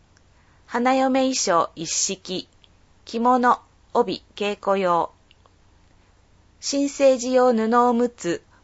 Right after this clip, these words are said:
おむつカバー、風呂用介護椅子、スキーウェア百六十センチ、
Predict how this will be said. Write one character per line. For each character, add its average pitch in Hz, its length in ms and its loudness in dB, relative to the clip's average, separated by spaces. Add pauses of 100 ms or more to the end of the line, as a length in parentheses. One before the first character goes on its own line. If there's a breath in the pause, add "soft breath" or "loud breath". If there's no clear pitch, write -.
お 202 120 -2
む 240 160 0
つ 233 140 -12
カ 220 200 2
バ 156 320 2 (1000)
ー、 - 20 -20
風 247 120 -2
呂 269 160 8
用 269 260 6
介 254 280 -2
護 233 160 2
椅 190 80 -2
子、 - 360 -8 (1080)
ス - 200 -12
キ 277 300 -4
ー 277 40 -2
ウ 269 40 -2
ェ 240 260 4
ア - 80 2
百 196 300 -4
六 247 260 0
十 240 140 -2
セ 220 240 -8
ン 170 100 -10 (100)
チ、 - 220 -10